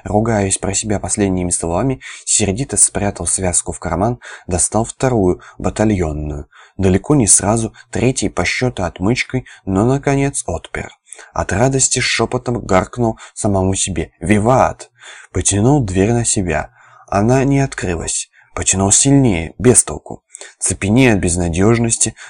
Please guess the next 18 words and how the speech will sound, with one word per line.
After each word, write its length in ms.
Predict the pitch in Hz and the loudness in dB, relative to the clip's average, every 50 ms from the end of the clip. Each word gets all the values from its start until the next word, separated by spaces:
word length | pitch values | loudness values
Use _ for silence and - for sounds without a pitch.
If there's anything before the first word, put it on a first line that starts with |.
| - | -6
разочарования, 1000 | - 95 95 98 95 95 - - 101 95 90 90 87 87 95 110 117 113 104 95 | -2 -2 0 0 0 0 0 0 0 0 0 0 0 2 2 4 4 2 2 2
злости, 520 | 87 82 - 90 87 98 107 123 - - 127 | 2 2 2 2 2 0 0 0 0 -2 -2
нацелился 640 | 113 101 85 - - 104 113 120 127 131 - - 113 | -2 -2 -2 -2 0 0 2 2 2 2 0 0 0
было 240 | 101 104 110 113 - - - - | 0 0 -2 -2 -4 -10 -16 -14
упереться 560 | - - - 98 90 90 101 104 - - - | -10 -4 0 0 2 2 2 0 -2 -2 -2
ногой 300 | 143 143 131 110 104 107 | 0 0 0 0 0 0
в 80 | 113 - | -2 -2
косяк 420 | - 135 123 - - 120 113 - - | -2 0 0 2 2 0 -2 -2 -4
и 100 | - 107 | -2 0
рвануть, 400 | 101 107 110 120 127 135 131 123 | 0 2 2 4 4 4 4 2
что 180 | - - - 101 | 0 -2 -2 0
было 240 | 87 95 95 98 98 | 0 0 0 0 0
сил. 360 | - - - - 78 73 - - - - - - | -2 -4 -4 -6 -8 -10 -12 -16 -20 -20 -12 -6
Но 120 | - 92 90 | -2 0 0
ведь 260 | 87 85 - - - - - _ | 0 0 -2 -6 -12 -18 -14 _
все 260 | - - - 110 110 | -6 0 2 2 2
замки 460 | 107 98 90 85 87 - - - 98 - | 2 0 -2 -4 -6 -6 -4 -4 -2 0
отперты. 600 | 92 95 - - - 120 90 85 - - - | 0 -2 -2 -2 -4 -4 -4 -4 -8 -12 -14